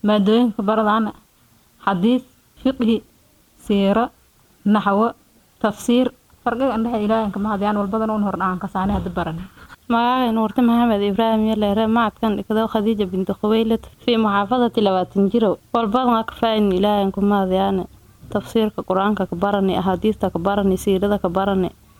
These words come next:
Speaker 2: Nicmooyin wanantaan tiri korna ka faa'iidin. Farqiga aan dhexe maalintii macadkan la furay iyo maalinta tuun maraha in wal badan iyo isku bedelin gabdho. Wayba faringan jeedi aan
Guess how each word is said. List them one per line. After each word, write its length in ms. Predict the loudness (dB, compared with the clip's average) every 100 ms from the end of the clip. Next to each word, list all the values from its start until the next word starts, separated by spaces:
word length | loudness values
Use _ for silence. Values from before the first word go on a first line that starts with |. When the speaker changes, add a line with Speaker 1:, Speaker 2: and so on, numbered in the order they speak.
| -10 -4
Speaker 2:
Nicmooyin 440 | 0 2 2 2
wanantaan 540 | 2 2 0 -2 -2 -6 -4
tiri 200 | 0 0
korna 320 | 0 0 0
ka 80 | -2 -2
faa'iidin. 460 | 0 0 0 -4 -6 -12 -4
Farqiga 520 | -2 2 2 4 4
aan 120 | 2 0
dhexe 160 | 0 2
maalintii 440 | 0 0 0 0
macadkan 420 | 0 0 0 0
la 60 | 0
furay 340 | 0 0 0
iyo 120 | 2 2
maalinta 460 | 2 0 0 -2
tuun 220 | 0 0
maraha 400 | 2 2 0 0
in 80 | 0
wal 120 | 0 0
badan 300 | 0 2 2
iyo 100 | 0
isku 180 | -4 -2
bedelin 580 | -2 0 0 0 -2 -4
gabdho. 380 | -4 -4 -4 -6 -8 _ -4
Wayba 240 | 0 0
faringan 540 | 0 -2 0 2 2 2
jeedi 240 | 0 2
aan 200 | 0 0